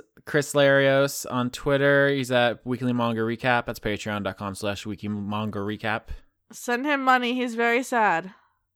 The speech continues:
Speaker 1: He's great. I'm at patreon dot com slash Austin Yorsky. That's where, that's, I'm trying to buy a lasagna.
Speaker 2: Send him lasagna.
Speaker 1: But Jack Conti's taking all lasagnas.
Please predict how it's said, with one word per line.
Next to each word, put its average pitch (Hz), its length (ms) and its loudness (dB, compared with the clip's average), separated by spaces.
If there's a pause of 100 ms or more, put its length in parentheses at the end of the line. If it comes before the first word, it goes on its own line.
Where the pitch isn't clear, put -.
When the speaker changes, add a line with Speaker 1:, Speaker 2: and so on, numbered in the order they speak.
(180)
Speaker 1:
He's 110 200 -10
great. 104 440 -2
I'm 123 220 0
at 131 120 -2
patreon 127 380 0
dot 123 180 2
com 120 220 -4
slash 117 340 -4
Austin 117 400 -4
Yorsky. 110 600 -4
That's 110 360 -4
where, 107 440 -2
that's, 98 420 -6 (220)
I'm 110 160 -6
trying 113 260 -2
to 104 60 -2
buy 104 200 -2
a 107 60 0
lasagna. 107 840 0
Speaker 2:
Send 240 260 -4
him 269 100 -2
lasagna. 285 760 4 (420)
Speaker 1:
But 113 140 -6
Jack 131 300 4
Conti's 143 500 2
taking 139 280 2
all 131 180 2
lasagnas. 139 1080 2